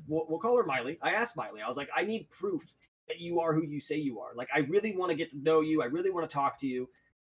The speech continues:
And I just, like, I was talking to Miley as if she was a, just a normal person rather than a movie star or a T V show star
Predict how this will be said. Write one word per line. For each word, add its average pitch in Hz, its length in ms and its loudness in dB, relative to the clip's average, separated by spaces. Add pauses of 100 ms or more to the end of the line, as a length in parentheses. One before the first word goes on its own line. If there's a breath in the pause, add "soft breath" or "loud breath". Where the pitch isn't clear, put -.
(140)
And 135 480 2
I 147 100 2
just, 151 280 -6
like, 139 140 -4 (140)
I 160 80 2
was 170 140 -2
talking 196 460 0 (240)
to 170 160 2
Miley 156 340 4
as 143 120 0
if 156 100 -2
she 165 140 -4
was 143 140 0
a, 139 60 -2
just 139 220 -10
a 139 40 -8
normal 156 340 2
person 165 360 -4
rather 147 240 0
than 139 260 -4
a 151 60 -4
movie 139 340 0
star - 340 -12
or - 180 -6
a 123 40 -8
T 160 220 -6
V 147 140 -2
show 123 240 -2
star - 300 -8